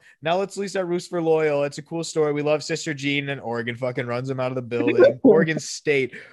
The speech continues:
Speaker 1: who was picked twelfth in their, twelve out of twelve in their freaking conference tournament,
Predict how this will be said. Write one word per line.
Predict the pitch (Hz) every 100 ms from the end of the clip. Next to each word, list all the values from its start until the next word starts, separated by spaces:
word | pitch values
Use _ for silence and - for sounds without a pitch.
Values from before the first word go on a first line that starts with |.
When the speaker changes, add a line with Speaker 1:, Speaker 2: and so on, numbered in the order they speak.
| _
Speaker 1:
who | 165 151
was | 147 143 - _ _ _ _ _ _ _ _ _ _
picked | 165 156 - - _ _ _ _ _
twelfth | 147 147 143 131 117
in | 127 127
their, | 123 123 120 120 117 - _ _ _ _ _ _ -
twelve | 147
out | 151
of | 135
twelve | - 156 139 117 113 -
in | 123
their | 123 120 120
freaking | 113 135 120
conference | 131 123 123 -
tournament, | 131 120 113 117